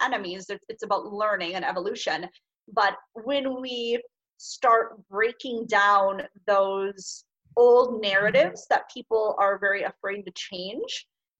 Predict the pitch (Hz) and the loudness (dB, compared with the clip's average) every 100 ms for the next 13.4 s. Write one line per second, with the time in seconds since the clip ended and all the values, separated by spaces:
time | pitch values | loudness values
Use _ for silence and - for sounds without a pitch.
0 | - 214 202 202 190 _ _ _ _ - | 0 2 4 2 -4 _ _ _ _ -2
1 | 247 233 226 240 262 - 220 - - 220 | 2 4 2 -6 -4 0 0 0 -6 -6
2 | 226 247 202 180 175 143 - 208 214 - | -8 -8 -2 -2 0 -4 -4 -8 -10 -14
3 | 226 - 233 240 262 269 208 208 - 190 | -16 -10 -8 -6 -4 -4 -6 -8 -2 0
4 | 190 190 - 185 185 185 180 190 196 185 | 0 -6 -4 -4 -2 -6 -2 -4 -4 -8
5 | 180 180 202 196 196 202 196 190 185 - | -12 -8 -6 0 0 2 4 6 4 0
6 | - - _ _ _ - 190 220 254 247 | -20 -20 _ _ _ -2 2 2 -2 -6
7 | 220 208 208 202 196 202 - 208 180 180 | -2 -2 -2 -4 -4 -12 -14 -4 -2 -2
8 | 175 _ - 202 208 226 - - 196 - | -6 _ -8 0 2 0 -8 -6 -6 -6
9 | 190 190 185 - _ 233 247 226 233 226 | -10 -10 -12 -18 _ -2 0 0 0 -2
10 | 220 202 196 190 202 190 190 196 233 320 | -4 -2 -2 -4 -8 -8 -2 0 0 -2
11 | 226 214 - 214 202 208 202 202 196 190 | -6 -6 -4 -2 2 2 2 4 4 4
12 | - _ - 196 - 226 233 226 220 214 | -2 _ -4 -2 0 2 2 4 4 4
13 | 214 208 208 | 2 -8 -8